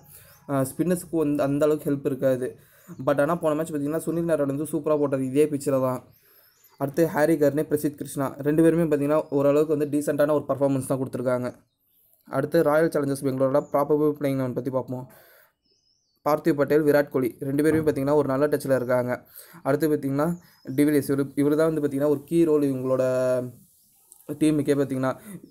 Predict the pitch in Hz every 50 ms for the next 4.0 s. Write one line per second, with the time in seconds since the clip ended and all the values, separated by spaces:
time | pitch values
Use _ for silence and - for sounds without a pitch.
0 | _ - 139 143 131 - 151 135 143 160 160 165 151 147 151 147 156 165 170 165
1 | 156 156 147 151 147 147 139 135 139 156 160 151 143 156 160 165 151 - 143 147
2 | 147 - - _ - 143 135 147 139 147 170 160 - 135 147 151 240 147 147 165
3 | 156 143 147 147 - 139 139 147 - 139 139 147 151 143 135 131 127 123 120